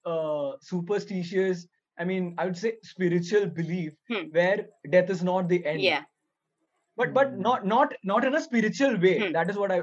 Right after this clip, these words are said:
Speaker 1: like, it's not in a
Speaker 3: Yeah.
Speaker 1: spiritual way. It's, it's in a, you know, someone fighting and someone dying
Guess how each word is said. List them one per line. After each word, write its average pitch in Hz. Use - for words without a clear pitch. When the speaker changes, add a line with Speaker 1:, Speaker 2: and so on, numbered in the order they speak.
Speaker 1:
like, 214
it's 180
not 240
in 330
a 330
Speaker 3:
Yeah. 302
Speaker 1:
spiritual 226
way. 143
It's, 190
it's 226
in 233
a, 285
you 220
know, 277
someone 226
fighting 202
and 208
someone 202
dying 190